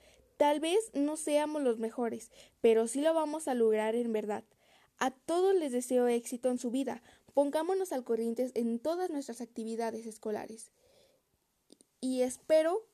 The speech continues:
que realmente esto lo tomen como, como una historia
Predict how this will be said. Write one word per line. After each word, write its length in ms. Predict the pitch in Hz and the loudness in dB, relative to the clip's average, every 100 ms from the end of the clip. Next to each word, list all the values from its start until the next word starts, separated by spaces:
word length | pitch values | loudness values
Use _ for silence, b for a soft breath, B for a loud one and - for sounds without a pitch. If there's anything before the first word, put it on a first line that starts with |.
| _ | _
que 140 | - 247 | -4 -2
realmente 1200 | 247 269 277 269 262 269 269 269 262 254 220 - | 0 0 -2 -4 -2 0 2 2 2 0 -2 -2
esto 360 | 240 247 - 302 | -2 -2 -2 -2
lo 120 | 254 | -2
tomen 320 | 262 254 269 | -2 -2 -2
como, 520 | 262 240 226 220 214 240 b b b b b b _ | -2 -2 -2 -2 -4 -8 b b b b b b _
como 1000 | 262 240 247 247 247 247 247 254 254 254 | -2 0 0 0 0 0 0 0 0 0
una 260 | - 269 285 | 0 -2 -2
historia 720 | 311 - 269 262 254 277 | -6 0 2 2 0 -2